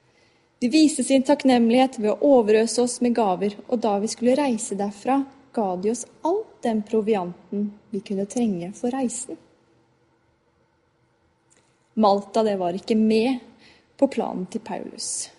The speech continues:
Og han hadde så uflaks at han havnet i en stor storm. Båten ble ødelagt, og på toppen av det hele ble han bitt av en giftig slange. Jeg tror vi trygt kan si at denne ikke dagen ble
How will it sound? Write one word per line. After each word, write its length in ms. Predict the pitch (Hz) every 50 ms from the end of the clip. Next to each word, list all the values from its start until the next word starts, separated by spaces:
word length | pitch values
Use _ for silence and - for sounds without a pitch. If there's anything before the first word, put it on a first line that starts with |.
| _ _ _ _ _ _ _ _ _ _ _ _ _ -
Og 80 | - 208
han 140 | 240 254 277
hadde 180 | 277 233 220 226
så 160 | - 302 - - - -
uflaks 720 | 302 285 262 247 233 208 - - 262 277 302 277 - - - 233
at 100 | - 254
han 80 | 262 262 -
havnet 460 | 294 294 262 226 208 220 247 247 277
i 40 | 277 285
en 80 | 277 277
stor 540 | - - - - 294 269 285 311 349 339 - - - _ _ _ _ _ -
storm. 600 | - - - - - 339 359 392 403 370 262 208 - - - - - -
Båten 640 | - 214 - - 330 339 359 349 349 - 349 370 381
ble 140 | - - - -
ødelagt, 480 | 320 285 226 196 226 262 294 285 - -
og 160 | 262 247 -
på 80 | 330 - -
toppen 400 | - 277 254 262 - - 226 220 220
av 140 | 214 214
det 80 | 294 294
hele 320 | 302 330 277 233 202 202
ble 140 | 208 254 294
han 100 | 302 262 220 -
bitt 320 | 262 269 - - - -
av 160 | - 247 233
en 160 | 262 277 311 339
giftig 400 | 370 370 - - - - 277 339 -
slange. 560 | - - - 359 392 370 294 214 208 254 370 440 - - - - _ _ _ _ _ _ _ _ _ _ _ _ _ _ _ _ _ _ _ _ _ _ _ _ _ _ _ _ _ _ _ _ _ _ _
Jeg 140 | - 339 - -
tror 160 | - 311 277
vi 80 | 320 320 -
trygt 300 | - - 294 - - -
kan 160 | - 294 277 269
si 220 | - - 226 226 220 -
at 140 | 285 - 302
denne 240 | 294 240 233 277 269
ikke 160 | - 269 226
dagen 460 | 214 220 208 190 190 196 269 277 269 240
ble 140 | 226 262